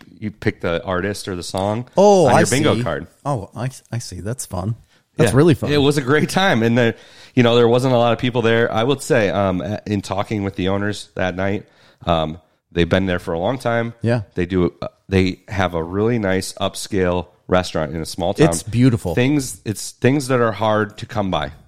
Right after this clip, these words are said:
Speaker 1: All right. Small towns, it's hard to come by restaurants.
Speaker 2: Yeah, you're right.
Speaker 1: Especially restaurants of that quality and that dedication that are locally owned, not chains.
Speaker 2: Sure.
Speaker 1: And they're struggling right now. I mean, they made it clear to me they're struggling right now coming
Speaker 2: Really?
Speaker 1: out of covid.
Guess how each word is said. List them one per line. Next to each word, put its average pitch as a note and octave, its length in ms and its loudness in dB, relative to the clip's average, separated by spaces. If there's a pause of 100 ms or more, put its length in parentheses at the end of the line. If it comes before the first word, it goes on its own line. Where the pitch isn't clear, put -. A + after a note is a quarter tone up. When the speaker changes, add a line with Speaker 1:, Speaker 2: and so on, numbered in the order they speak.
Speaker 1:
All F2 80 -4
right. F2+ 240 -2 (440)
Small A2 240 0
towns, A2+ 360 -4
it's - 100 -16
hard F#2+ 180 -4
to - 60 -14
come G2 160 -6
by G2 120 0
restaurants. G#2+ 480 -2
Speaker 2:
Yeah, B2 120 4
you're G#2+ 180 0
right. C3 200 -2
Speaker 1:
Especially G#2 460 -4
restaurants G2+ 500 -2
of F2+ 80 -6
that F#2 220 -2
quality G#2 500 0
and F#2 140 -4
that - 360 -6
dedication G#2+ 680 -2 (440)
that F2+ 140 0
are E2+ 80 -2
locally G#2+ 400 0
owned, G#2 340 -2
not F2+ 300 -4
chains. G2 440 -2 (340)
Speaker 2:
Sure. - 160 0
Speaker 1:
And F2+ 240 -2 (320)
they're A2+ 180 2
struggling D#2+ 440 -6 (140)
right - 120 -20
now. - 140 -20 (480)
I F2+ 60 -6
mean, F2 120 2
they F2+ 80 4
made F2+ 160 4
it E2 80 -6
clear G2+ 180 -2
to G2 80 -4
me F2 260 -4 (200)
they're - 80 -10
struggling F#2 440 0
right F2+ 160 -2
now F2 220 -2
coming A2+ 200 0
Speaker 2:
Really? F2+ 120 0
Speaker 1:
out E2+ 120 -2
of D#2+ 100 -8
covid. C3 400 0